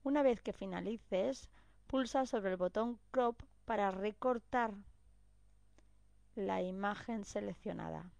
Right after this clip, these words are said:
Y hemos terminado. Solo nos resta guardar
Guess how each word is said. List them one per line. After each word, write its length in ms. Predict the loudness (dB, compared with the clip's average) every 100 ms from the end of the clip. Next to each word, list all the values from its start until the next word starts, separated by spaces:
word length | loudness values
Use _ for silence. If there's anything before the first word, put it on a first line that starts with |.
| -20 -20 -20 -20 -20 -20 -20 -20 -20 -20 -20 -20 -20 -20 -20 -20 -20 -20 -20 -20 -20 _ -20 -20 -14
Y 140 | -2 0
hemos 220 | 0 -2
terminado. 680 | -2 -2 0 2 2 -2 -6
Solo 260 | 0 2 2
nos 280 | 2 2 0
resta 420 | -4 -2 -4 -2
guardar 880 | -2 0 2 2 2 2 0 -4